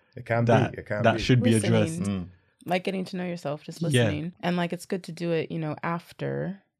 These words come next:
Speaker 3: sometimes, especially if you haven't been exposed to it,
Speaker 2: Mm.
Speaker 3: because it's just really easy to, like, feel your heart going
Speaker 2: Yeah, yeah,
Speaker 3: faster. So you
Speaker 2: yeah.
Speaker 3: can easily pay attention to it. You can feel the heat on your skin, or you can feel your breathing slowing down. So it just makes those sensations just a bit more noticeable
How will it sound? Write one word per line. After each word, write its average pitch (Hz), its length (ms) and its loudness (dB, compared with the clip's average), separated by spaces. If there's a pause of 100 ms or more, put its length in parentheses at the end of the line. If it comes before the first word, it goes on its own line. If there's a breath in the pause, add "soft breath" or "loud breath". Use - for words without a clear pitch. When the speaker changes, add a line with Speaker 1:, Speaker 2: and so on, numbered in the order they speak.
(180)
Speaker 3:
sometimes, 151 560 -6
especially 165 420 -4
if 156 80 -8
you 147 80 -6
haven't 147 380 -6
been 143 240 -4
exposed - 520 -8
to 135 100 -6
it, 135 280 -2 (100)
Speaker 2:
Mm. 104 280 -6
Speaker 3:
because 156 280 -6
it's 147 200 -10
just - 260 -8
really 151 580 -4
easy 151 400 -4
to, - 120 -10
like, - 180 -6
feel 147 200 -8
your 135 160 -4
heart 143 220 -4
going 147 280 -4
Speaker 2:
Yeah, 113 120 0
yeah, 104 60 0
Speaker 3:
faster. 101 260 -4
So 139 160 -10
you 113 80 0
Speaker 2:
yeah. 101 60 -4
Speaker 3:
can 139 320 -6 (300)
easily 139 400 -6
pay 147 180 -6
attention 143 460 -8
to - 180 -10
it. - 80 -8
You - 80 -10
can 135 160 -8
feel 135 260 -8
the - 220 -8
heat - 340 -10
on 127 140 -8
your 123 100 -8
skin, 131 440 -10
or 120 40 -8
you 127 120 -8
can 127 240 -8 (420 loud breath)
feel 151 260 -8
your 139 140 -4
breathing 139 380 -6
slowing 123 400 -8
down. - 420 -10
So - 280 -8
it 127 100 -8
just - 400 -12
makes 143 420 -6
those 135 320 -8
sensations 143 760 -8
just 147 180 -14
a - 20 -10
bit 143 180 -8
more 135 160 -8
noticeable 170 680 -8